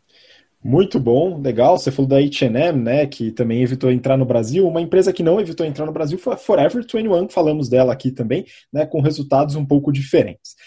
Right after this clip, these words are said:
De qualquer forma, vamos seguir falando de inovação. Agora eu queria que a Mayara comentasse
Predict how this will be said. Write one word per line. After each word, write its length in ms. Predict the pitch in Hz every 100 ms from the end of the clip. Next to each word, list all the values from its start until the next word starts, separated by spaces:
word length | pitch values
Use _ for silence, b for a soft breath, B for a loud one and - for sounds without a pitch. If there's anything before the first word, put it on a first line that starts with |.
| b -
De 140 | 247
qualquer 300 | 254 - 196
forma, 360 | - 170 190 139
vamos 300 | 160 202 -
seguir 260 | 120 165
falando 360 | 185 151 208 226
de 100 | 147
inovação. 680 | 143 123 110 - - 175 180 B B _
Agora 160 | 131 175
eu 40 |
queria 220 | 180 190
que 100 | 180
a 80 | 180
Mayara 380 | 170 156 147 139
comentasse 720 | 135 127 104 - 135 135 -